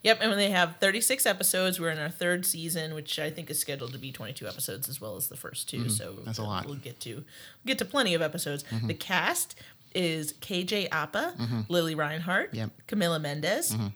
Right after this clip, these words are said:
Speaker 1: Cole Sprouse,
Speaker 2: Yep.
Speaker 1: Casey Cott, Luke Perry,
Speaker 2: Yep.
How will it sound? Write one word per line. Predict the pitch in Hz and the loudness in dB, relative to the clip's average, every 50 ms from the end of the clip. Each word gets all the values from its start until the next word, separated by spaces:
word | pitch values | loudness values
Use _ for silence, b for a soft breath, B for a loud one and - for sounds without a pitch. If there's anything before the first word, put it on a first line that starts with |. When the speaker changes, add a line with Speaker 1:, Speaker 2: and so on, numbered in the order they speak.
| - - | -8 -16
Speaker 1:
Cole | - - 151 143 135 | -6 -4 -2 -2 -2
Sprouse, | - - 156 156 190 151 - 277 - - - | -2 0 0 0 0 0 0 0 -2 -2 -2
Speaker 2:
Yep. | 110 98 - - _ - _ _ _ _ | -4 -6 -6 -12 _ -20 _ _ _ _
Speaker 1:
Casey | - 214 214 220 - 349 | -2 0 0 0 0 0
Cott, | - 254 208 202 247 - - - - - - - - _ _ _ _ _ _ _ _ - | 2 4 4 4 2 0 -4 -14 -20 -20 -20 -20 -20 _ _ _ _ _ _ _ _ -8
Luke | - 151 156 202 277 - | -4 0 0 0 0 -2
Perry, | - - 190 208 233 180 117 113 120 170 - - - | 0 2 4 4 4 4 2 0 -4 -6 -8 -6 -2
Speaker 2:
Yep. | 127 120 120 - | -2 0 -2 -2